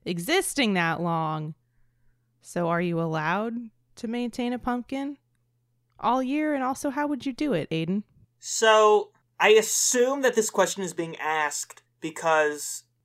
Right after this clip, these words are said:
Speaker 2: the question asker has found or created a sentient pumpkin, right? Like, he's got a holiday friend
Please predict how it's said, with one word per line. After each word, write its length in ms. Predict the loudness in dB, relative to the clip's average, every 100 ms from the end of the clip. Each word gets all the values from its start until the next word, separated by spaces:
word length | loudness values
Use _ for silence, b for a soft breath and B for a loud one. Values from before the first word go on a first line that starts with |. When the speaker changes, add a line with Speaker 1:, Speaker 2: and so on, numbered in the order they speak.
| _
Speaker 2:
the 80 | -10
question 460 | -2 -2 -2 -4
asker 600 | -2 -4 -6 -6 -6 -6 _ _ _
has 360 | -4 -2 -2 -6
found 580 | -10 2 6 6 6 2 2
or 160 | 2 0
created 760 | -2 -8 -2 0 0 2 0
a 140 | 0 -6
sentient 640 | -6 -6 -6 -8 -10 -12
pumpkin, 440 | -12 -12 -14 -20 -20 _ _ _ _ _ _
right? 380 | 0 0 0 -6 _ _ _ _ _
Like, 180 | -6 -2
he's 220 | -2 2
got 200 | 4 4
a 160 | 4 4
holiday 500 | 8 8 8 4 0
friend 580 | 2 4 4 2 -4